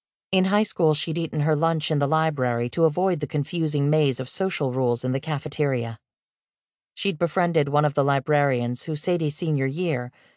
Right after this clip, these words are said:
urged her to get a degree in library sciences at Rutgers, where Sadie aced every class.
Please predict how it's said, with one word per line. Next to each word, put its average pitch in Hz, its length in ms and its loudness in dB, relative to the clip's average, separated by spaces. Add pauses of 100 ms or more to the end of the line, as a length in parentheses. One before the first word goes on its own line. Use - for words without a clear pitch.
(260)
urged 220 300 0
her 220 100 0
to 185 120 -6
get 170 160 0
a 165 60 0
degree 156 380 0
in 143 120 0
library 147 520 0
sciences 127 580 -2
at - 100 -4
Rutgers, 147 580 -6 (400)
where 160 120 2
Sadie 139 420 2
aced 131 320 -4
every 135 240 0
class. 127 560 -4